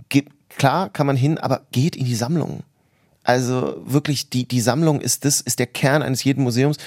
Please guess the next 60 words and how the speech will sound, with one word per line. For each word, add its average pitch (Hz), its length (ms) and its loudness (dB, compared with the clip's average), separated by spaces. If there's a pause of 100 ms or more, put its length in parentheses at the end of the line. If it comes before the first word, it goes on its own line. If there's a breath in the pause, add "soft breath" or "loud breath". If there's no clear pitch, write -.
(220 loud breath)
Und 123 140 0
in 127 80 2
der 113 100 0
Sammlung 143 340 0
bist - 160 -4
du - 80 -4
oft - 220 -6
auch 123 100 -4
alleine 117 460 0
und 104 160 -6
hast 117 160 -6
so - 160 -8
alle 139 220 0
Ruhe, 127 360 0
während 113 260 -2
die 120 60 0
Leute 123 300 0
in 113 80 -6
der 117 100 2
Dauer, 123 260 2
in 123 120 2
der, 120 120 4 (140)
in 120 140 0
der, 113 220 2 (340 loud breath)
in 127 100 2
der, 113 300 2
in 113 80 -8
der 110 160 2
Ausstellung 135 320 2
sich 117 280 -8
auf - 80 -10
die 117 100 -6
Füße 139 280 -2
treten, - 320 -2
hast 131 140 -2
du - 40 -6
in 120 60 -6
der 113 100 0
Dauerausstellung, 131 1080 0
also 110 160 -6
der 107 140 -4
Sammlung, 107 260 -2
alle 117 140 -2
Ruhe. 123 340 -2 (400 loud breath)
Die 120 60 2
ist 120 100 0
wirklich 127 240 -2
toll, 139 240 2
die 147 100 0
Sammlung 135 340 -2
in 123 180 -6
Hamburg. 139 320 -2 (260 loud breath)
Hier 131 220 4
in 131 100 -2
Berlin 123 460 2
ist, - 320 -4 (100)
äh, 117 140 0
die 113 100 -2
Neue 120 260 2
Nationalgalerie, 123 920 -2